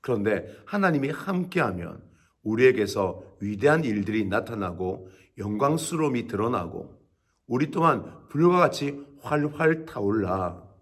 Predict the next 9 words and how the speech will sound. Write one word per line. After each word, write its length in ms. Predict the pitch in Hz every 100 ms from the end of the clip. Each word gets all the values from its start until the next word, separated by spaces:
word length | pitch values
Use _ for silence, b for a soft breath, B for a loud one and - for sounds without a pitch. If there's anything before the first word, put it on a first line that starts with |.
| _ _ _ _ _ -
우리는 480 | 107 101 107 85 B B B
기대하지 540 | - 160 175 160 160 120
아니한 600 | 98 92 95 95 80 - B B
인생 560 | 113 113 110 147 131 98
역전의 760 | 120 127 147 127 127 - -
영광스러움을 1040 | 95 95 92 120 117 - 139 110 113 113 - -
얻게 300 | - - -
되는 200 | 135 156
모습을 640 | 139 143 - 98 87 71